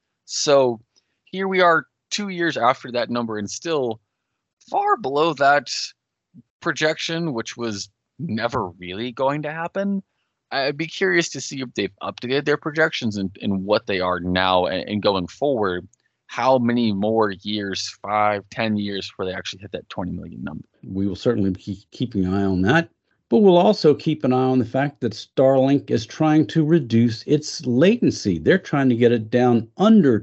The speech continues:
Speaker 2: twenty milliseconds.
Speaker 1: The goal is to be able to support,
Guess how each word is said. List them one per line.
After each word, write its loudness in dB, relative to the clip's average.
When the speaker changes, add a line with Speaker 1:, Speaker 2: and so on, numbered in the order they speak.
Speaker 2:
twenty 0
milliseconds. -2
Speaker 1:
The 4
goal 2
is -4
to -8
be -4
able -4
to -6
support, -2